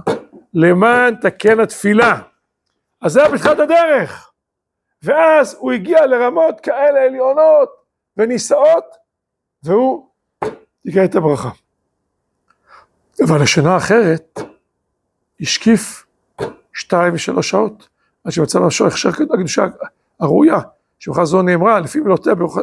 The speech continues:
ברוח שנאה. שעם כל זה מלא רוח אהבה וחסד. זאת אומרת, עברה שנה,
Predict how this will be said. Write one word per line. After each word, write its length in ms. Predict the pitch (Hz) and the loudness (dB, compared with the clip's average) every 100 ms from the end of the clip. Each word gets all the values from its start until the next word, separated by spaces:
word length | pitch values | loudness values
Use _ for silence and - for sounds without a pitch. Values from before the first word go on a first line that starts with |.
| 262 | -6
ברוח 240 | 196 190 | -6 -6
שנאה. 320 | - 185 302 147 _ _ _ _ _ _ _ _ _ - | -6 -4 -4 -6 _ _ _ _ _ _ _ _ _ -6
שעם 260 | 147 226 | 0 2
כל 200 | 180 - | 2 0
זה 180 | 180 254 | 2 2
מלא 260 | 190 170 226 | 2 0 0
רוח 240 | 220 208 | 0 0
אהבה 180 | 175 185 | 0 0
וחסד. 400 | 190 226 214 - 120 _ _ _ - - - _ _ _ _ | -2 -4 -6 -8 -16 _ _ _ -20 -20 -20 _ _ _ _
זאת 140 | - | -2
אומרת, 520 | 208 196 165 180 - _ _ _ _ - | 2 4 2 0 -6 _ _ _ _ -12
עברה 240 | 151 196 | -2 -2
שנה, 440 | - 196 240 226 | 0 0 2 0